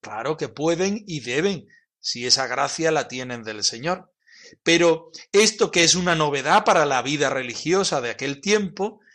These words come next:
debe estar en unas coordenadas concretas.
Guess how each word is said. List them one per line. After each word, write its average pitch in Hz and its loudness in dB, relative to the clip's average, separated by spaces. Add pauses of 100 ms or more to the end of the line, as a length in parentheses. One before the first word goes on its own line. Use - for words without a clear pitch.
(160)
debe 180 2
estar 202 2
en 220 2
unas 220 2
coordenadas 156 0
concretas. 123 -6